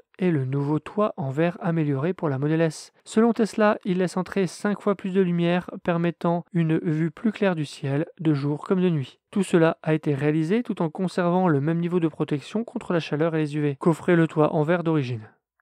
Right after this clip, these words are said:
Tesla a également déclaré que le nouveau toit en verre est plus léger et améliore donc la maniabilité en abaissant le centre de gravité du véhicule. Et enfin,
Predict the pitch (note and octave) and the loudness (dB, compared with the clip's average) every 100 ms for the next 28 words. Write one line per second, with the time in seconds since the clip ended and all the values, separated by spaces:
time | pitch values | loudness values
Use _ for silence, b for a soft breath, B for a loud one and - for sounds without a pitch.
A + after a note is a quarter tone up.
0 | _ E3+ D3 G3 G#3 - E3+ F3 E3+ D#3 | _ -2 0 0 0 2 2 2 2 2
1 | D#3 E3+ F#3+ F#3 A3 - D#3 D3+ D3 D3+ | 0 2 2 4 2 2 2 2 0 -2
2 | - D3 F#3 D3 D3+ F3+ G3 D#3 F#3 D#3 | -2 -2 -2 0 0 0 -4 -4 -2 0
3 | B2+ D3 - D3+ D3 C#3+ C#3+ C#3 D#3 - | 0 -4 -4 -6 -4 -4 -4 -4 -6 -6
4 | C3+ C3 C3 C3 C3 - F3 F#3 C3 C3 | -6 -6 -6 -6 -8 -4 -6 -4 -6 -6
5 | C3 - D#3+ C#3 - E3+ - D3 C3+ C3 | -6 -6 -6 -6 -6 -8 -4 -4 -2 -6
6 | C3+ F#3 E3+ F3+ F3 F3 B2+ - _ _ | -4 -4 0 -2 0 -2 -2 -8 _ _
7 | F3+ F3 - E3+ | 4 4 6 4